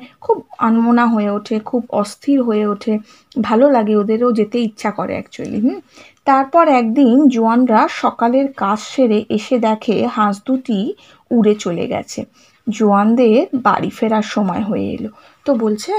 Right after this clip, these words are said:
একদিন জোয়ানরা দেখলো ওদের নিজেদের কাজকর্ম সেরে এসে যে হাঁস দুটো উড়ে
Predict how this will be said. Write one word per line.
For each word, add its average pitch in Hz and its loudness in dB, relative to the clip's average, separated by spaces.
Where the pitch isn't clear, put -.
একদিন 226 0
জোয়ানরা 220 4
দেখলো 220 2
ওদের 233 2
নিজেদের 214 4
কাজকর্ম 214 0
সেরে 220 -2
এসে 220 -2
যে 349 -2
হাঁস 208 0
দুটো 226 -2
উড়ে 226 4